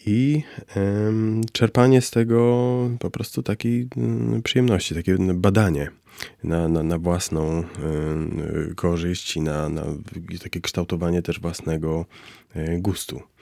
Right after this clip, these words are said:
Jeżeli, e, taką, e, taki, mm, moment będzie potem, mm, powtarzany w przyszłości wielokrotnie,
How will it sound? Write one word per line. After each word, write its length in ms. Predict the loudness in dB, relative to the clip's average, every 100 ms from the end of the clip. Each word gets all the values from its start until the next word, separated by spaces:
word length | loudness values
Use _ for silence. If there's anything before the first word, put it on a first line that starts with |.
| -20 -18 -16 -4
Jeżeli, 380 | 2 4 4 2
e, 60 | -2 0 0 0 -2 -6 -6
taką, 580 | -8 -2 0 0 -2 -6 _ -20 -20 -20 _ -8
e, 420 | -6 -4 -4 -6 -2
taki, 520 | -4 -2 -4 -4 -6
mm, 420 | -10 -8 -6 -6 -10 -8
moment 680 | -2 0 2 0 -4 -10 -14 -10
będzie 580 | -6 -6 -6 -6 -8 -8
potem, 340 | -8 -6 -6 -4
mm, 200 | -4 -4
powtarzany 720 | -6 -2 2 6 4 2 -4 -10
w 40 |
przyszłości 500 | -10 -8 -10 -10 -6
wielokrotnie, 720 | -4 -4 -4 -8 -6 -4 -4